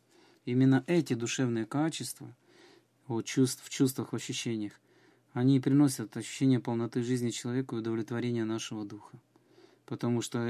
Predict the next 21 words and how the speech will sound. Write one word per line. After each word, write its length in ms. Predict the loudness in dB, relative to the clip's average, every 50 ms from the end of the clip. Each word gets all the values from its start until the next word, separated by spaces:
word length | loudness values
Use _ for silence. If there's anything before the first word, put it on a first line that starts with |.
| -4 -4
они 300 | -2 0 2 4 4 2
привлекают 580 | 2 0 -4 -4 -4 -4 -4 -4 -4 -4 -4 -6
в 80 | -6
душу 300 | -2 -2 0 0 0 -4
божественную 600 | -6 -6 -6 -6 -6 -8 -8 -8 -8 -8 -8 -8
спасительную 720 | -10 -12 -10 -10 -8 -6 -6 -6 -6 -6 -6 -6 -6 -6 -4
благодать. 460 | -4 -6 -4 -6 -6 -8 -10 -12 -16 _ _ _ _ -20 -20 -20 _ _ _ -6
А 200 | -4 0 0 2
она 320 | 2 2 2 2 2 2 0
уже 420 | -2 -6 -6 -6 -6 -8 -8 -8 _ _ _ _ _ _ _ _ _ _ _ _ _ _
и 180 | -2 2 2 4
даёт 340 | 4 6 6 6 6 4 2
удовлетворение 720 | -2 -4 -2 -2 -2 -4 -4 -4 -4 -2 -2 -2 -2 -2
нашему 440 | -4 -4 -6 -8 -8 -8 -8 -8 -8
духу. 320 | -10 -12 -14 -16 -18 -20 -20 -20 _ _ _ _ _ _ _
Отвечает 560 | -16 -14 -10 -8 -8 -6 -4 -4 -4 -4 -4
его 140 | -6 -6 -6
запросам. 540 | -6 -8 -8 -10 -10 -10 -10 -10 -10 -12 -12
Вот 100 | -12 -10
так 220 | -10 -12 -12 -12
вот. 100 | -14 -18